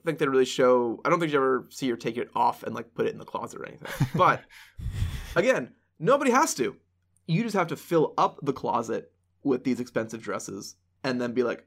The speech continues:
Speaker 1: "Oh man, they got destroyed in the flood." I did look up to see, like, what her dress would be.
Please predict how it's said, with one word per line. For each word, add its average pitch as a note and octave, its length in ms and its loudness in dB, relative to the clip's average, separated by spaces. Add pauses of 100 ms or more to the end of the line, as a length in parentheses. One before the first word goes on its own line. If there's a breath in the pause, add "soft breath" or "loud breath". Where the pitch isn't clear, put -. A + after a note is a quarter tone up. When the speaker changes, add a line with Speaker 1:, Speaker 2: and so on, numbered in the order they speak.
Speaker 1:
"Oh C3+ 180 4
man, B2 200 -2
they A#2+ 80 -4
got B2 140 -4
destroyed A#2+ 640 -4
in A2+ 140 -10
the A2 60 -14
flood." B2+ 320 -6 (840 soft breath)
I D#3+ 60 6
did B3+ 180 0
look E3+ 160 2
up C3+ 140 4
to D3 80 -6
see, C#3 160 0
like, B2 220 4 (140)
what B2 420 0 (440)
her C3+ 340 2
dress B2 480 -2
would B2+ 240 -2
be. B2+ 280 0